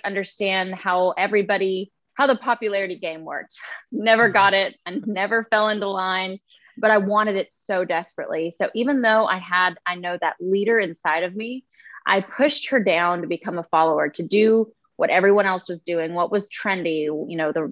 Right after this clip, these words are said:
Speaker 1: the makeup, the clothes, the people, and just being a complete people pleaser.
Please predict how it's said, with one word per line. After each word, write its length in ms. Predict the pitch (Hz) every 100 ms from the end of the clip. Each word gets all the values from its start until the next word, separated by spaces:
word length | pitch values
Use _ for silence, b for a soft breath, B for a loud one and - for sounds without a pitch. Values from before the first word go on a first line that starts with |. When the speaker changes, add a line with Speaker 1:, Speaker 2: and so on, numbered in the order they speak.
| -
Speaker 1:
the 80 | 185
makeup, 440 | 196 208 196 160 -
the 60 | 180
clothes, 720 | - 226 196 175 165 165 -
the 80 | 175
people, 560 | _ 202 190 175 156 156
and 160 | 185 180
just 220 | 185 180
being 240 | 202 190 180
a 80 |
complete 640 | 165 185 175 - 175 165 - _
people 560 | - 165 165 165 160 -
pleaser. 460 | - 151 143 131